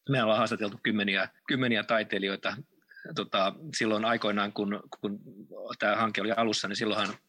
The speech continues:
silloinhan, silloinhan tota, Erkki Pirtolahan teki sitä videoa ja minä, minä otin valokuvia. Mut nyt, nyt sitten se on langennut sitten se videokuvaaminenkin minulle ja on, näit-, näitä on nyt sitten uusia tulossa, uusia esittelyvideoita tulossa iso pino, että tota,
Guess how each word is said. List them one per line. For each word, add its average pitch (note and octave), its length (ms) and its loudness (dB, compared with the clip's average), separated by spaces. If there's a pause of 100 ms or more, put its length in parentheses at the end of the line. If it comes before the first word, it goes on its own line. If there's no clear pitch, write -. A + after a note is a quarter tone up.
(120)
silloinhan, A#2 520 -2
silloinhan A#2 400 2
tota, G2 540 2 (200)
Erkki A#2+ 320 0
Pirtolahan G2 720 0
teki - 180 -2
sitä - 140 -4
videoa A#2+ 260 2
ja G2+ 100 2
minä, A2 320 2
minä A2 220 0
otin G2 220 -2
valokuvia. F#2+ 640 -2 (100)
Mut G#2 100 -8
nyt, G#2+ 220 0
nyt A#2+ 140 -6
sitten G#2 260 -2
se - 120 -2
on G#2+ 60 2
langennut G#2 360 0
sitten - 280 -6
se G#2 240 -2
videokuvaaminenkin G2 760 -2
minulle F#2+ 360 -2
ja G2 180 -4
on, G2+ 200 -8 (260)
näit-, G#2 200 -6
näitä G#2 220 -2
on G#2 60 -4
nyt G#2+ 100 -4
sitten - 380 -2 (180)
uusia G#2 300 0
tulossa, F#2+ 480 -2 (520)
uusia A2 300 2
esittelyvideoita G2+ 720 -2
tulossa G2+ 400 -2
iso G#2 300 -4
pino, G#2 260 -2
että G2 200 -8
tota, - 340 -8